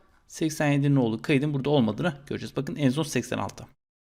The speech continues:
Ya da buna alternatif olarak gelip buradaki change tracking'i biz bu şekilde aktif etmek yerine gelip zaten D B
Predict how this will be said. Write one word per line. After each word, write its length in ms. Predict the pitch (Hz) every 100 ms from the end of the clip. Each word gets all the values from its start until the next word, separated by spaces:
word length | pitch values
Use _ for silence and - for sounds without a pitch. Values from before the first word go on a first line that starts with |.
| _ _ _ -
Ya 140 | 277
da 260 | 226 240 -
buna 140 | 226 233
alternatif 540 | 202 208 208 202 220
olarak 340 | 151 110 - -
gelip 340 | 196 185 -
buradaki 460 | 185 143 139 180 147
change 240 | 165 156
tracking'i 440 | 139 131 127 117
biz 160 | 135 151
bu 40 |
şekilde 280 | 147 139 127
aktif 360 | - - - -
etmek 360 | 123 - 175 -
yerine 520 | 123 120 143 120 - - - -
gelip 220 | 277 208
zaten 540 | 220 214 165 208 180
D 220 | 170 202 185
B 200 | 214